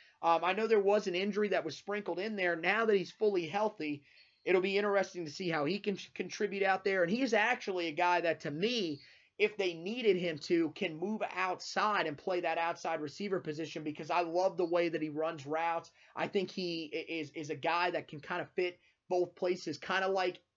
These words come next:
Austin Proehl was heading into his senior year before he got injured. You mentioned Thomas Jackson, of course, coming back. Gotta love him in the slot.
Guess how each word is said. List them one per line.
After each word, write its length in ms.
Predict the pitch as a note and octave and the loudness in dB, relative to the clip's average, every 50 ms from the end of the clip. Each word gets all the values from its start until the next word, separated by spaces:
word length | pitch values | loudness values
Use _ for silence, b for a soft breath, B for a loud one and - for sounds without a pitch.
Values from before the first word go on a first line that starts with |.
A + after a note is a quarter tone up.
| _ - | _ -6
Austin 460 | F3 F3 F#3 F#3 F3+ - - E3 D3+ | -2 0 0 0 0 -2 -6 -6 -6
Proehl 360 | - - F#3 F#3 F#3+ F#3+ F#3 | -6 -4 -2 2 4 4 4
was 340 | E3 D3 D3 C#3+ C#3+ C#3 - | 4 2 2 0 0 -4 -6
heading 340 | - - F3 F3 E3 D#3 D#3+ | -6 -6 -4 -4 -4 -6 -6
into 340 | E3 E3+ F3+ C#3 - E3 D3 | -8 -8 -8 -8 -6 -4 -4
his 160 | C#3 B2+ - | -4 -4 -6
senior 340 | - D3+ D3 D3 C#3 C#3 C#3 | -8 -6 -6 -4 -4 -4 -4
year 380 | C3+ C#3 C#3 C3+ B2+ A#2+ B2+ B B B B B | -2 -2 -2 -2 -2 -4 -8 B B B B B
before 400 | C#3+ C#3 - - F3 E3 D#3+ D3+ | -10 -10 -8 -4 -2 -2 0 0
he 140 | E3+ F3+ F3 | -2 -4 0
got 200 | E3+ D3+ C#3 C#3 | 0 0 0 0
injured. 380 | C#3 C3+ C3 A#2+ C#3 B2+ A#2+ B B B B B | -2 -2 -4 -4 -4 -6 -6 B B B B B
You 80 | D3+ F3 | -6 -2
mentioned 340 | F3+ F#3+ G3 F#3 - F#3 - | 0 0 0 0 -4 -10 -6
Thomas 340 | - G#3 F#3+ F#3 F3 C#3+ | -4 -2 -2 -2 -4 -6
Jackson, 440 | - - F#3 F3+ F3+ F3+ - - F3 | -2 0 2 2 2 0 -2 -4 -6
of 80 | E3+ - | -6 -4
course, 260 | - F3 E3+ E3 - | -2 -2 -2 -2 -4
coming 260 | - F#3 E3 E3 D#3+ | -8 -8 -8 -8 -4
back. 460 | D#3 D#3+ E3 E3 E3 E3 D#3+ D#3+ - - b b b b b b b b - | -2 -2 -2 0 0 -2 -2 -4 -6 -14 b b b b b b b b 2
Gotta 280 | - F#3+ F3+ F#3+ F#3 F3+ | 4 6 8 8 8 8
love 260 | F3+ F3+ F3+ F3 D3+ | 8 8 6 6 4
him 220 | D3+ F3 E3+ E3+ E3+ | 2 -2 -2 -2 -2
in 100 | E3 E3 | -4 -4
the 80 | D3+ | -6
slot. 400 | C#3 - - D#3+ D#3+ E3 D#3+ D3+ | -8 -6 -2 0 2 2 2 2